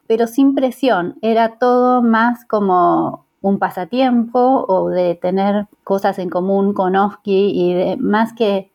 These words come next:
como que venía acá a jugar. Era,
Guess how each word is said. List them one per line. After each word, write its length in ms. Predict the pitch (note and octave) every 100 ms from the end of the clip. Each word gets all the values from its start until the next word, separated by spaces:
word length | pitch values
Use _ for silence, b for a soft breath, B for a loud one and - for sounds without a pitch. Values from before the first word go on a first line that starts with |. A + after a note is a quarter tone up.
| -
como 280 | G3 G3
que 240 | G3 G#3+ - _
venía 640 | - B3+ A#3+ A3+ B3 D4+
acá 240 | C4+ C#4 C#4
a 60 |
jugar. 480 | C#4 G#3 F#3+ D3 - _ _ -
Era, 760 | G3+ A3+ A3+ G#3+ G3+ F#3+ C#3+